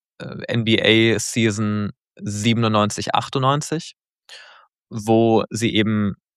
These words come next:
quasi, sie hatten schon zweimal davor den N-B-A-Titel geholt, die Chicago Bulls, und das war dann quasi das, schaffen sie es ein drittes Mal in Folge. Und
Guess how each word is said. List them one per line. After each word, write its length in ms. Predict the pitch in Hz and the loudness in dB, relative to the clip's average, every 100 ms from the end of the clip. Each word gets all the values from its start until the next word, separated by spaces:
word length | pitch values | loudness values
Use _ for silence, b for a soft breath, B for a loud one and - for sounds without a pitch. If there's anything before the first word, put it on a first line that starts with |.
| _ _ _ - | _ _ _ -14
quasi, 440 | - 113 107 107 98 | -2 0 2 2 2
sie 140 | 110 120 | 2 2
hatten 260 | 127 127 | 2 -2
schon 180 | 120 120 | -2 -4
zweimal 380 | 104 110 123 123 | -2 2 4 4
davor 540 | 110 107 117 123 131 135 | 4 2 4 4 4 0
den 160 | 110 | -2
N-B-A-Titel 640 | 101 110 98 120 - 131 127 | 0 2 4 2 0 -4 -2
geholt, 460 | 110 123 170 - - | 0 0 0 -4 -6
die 140 | 127 123 | -4 -2
Chicago 400 | 127 - 135 131 | -2 0 2 2
Bulls, 400 | 123 139 151 - | 0 0 -2 -6
und 280 | 139 110 110 | -6 -4 -4
das 140 | - | -2
war 80 | 107 | 0
dann 160 | 104 | 0
quasi 320 | 107 104 98 101 | -2 -2 -2 -2
das, 320 | 101 - - _ _ _ _ _ | -4 -6 -14 _ _ _ _ _
schaffen 240 | - 120 123 | -2 0 0
sie 60 | |
es 100 | 113 | 0
ein 60 | 117 | 0
drittes 320 | 110 117 113 | 0 0 0
Mal 260 | 107 90 92 - _ _ _ - | 2 0 -2 -10 _ _ _ -10
in 100 | 117 | -8
Folge. 360 | 107 107 104 95 - B B B _ | 0 2 2 0 -6 B B B _
Und 160 | 107 | -8